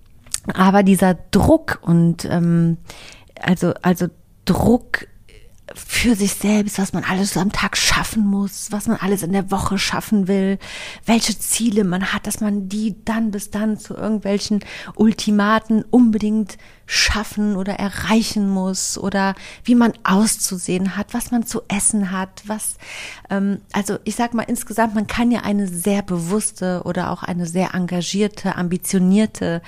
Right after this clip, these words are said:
äh, Lebensführung ansteuern, anstreben, haben, leben, tue ich ja auch. Also da kann ich mich ja gar nicht von freisprechen.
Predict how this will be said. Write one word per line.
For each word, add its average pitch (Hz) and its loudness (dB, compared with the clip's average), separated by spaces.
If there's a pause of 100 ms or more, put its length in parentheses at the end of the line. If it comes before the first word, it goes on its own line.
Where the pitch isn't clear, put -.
(360)
äh, 175 2
Lebensführung 180 -2 (920)
ansteuern, 151 0
anstreben, 147 -2
haben, 151 0
leben, 151 2
tue - 0
ich 165 -2
ja - 2
auch. 147 2
Also - -4
da 156 0
kann 165 -2
ich 156 -6
mich 156 -2
ja 165 -2
gar 156 0
nicht 156 -4
von 160 -4
freisprechen. 190 -4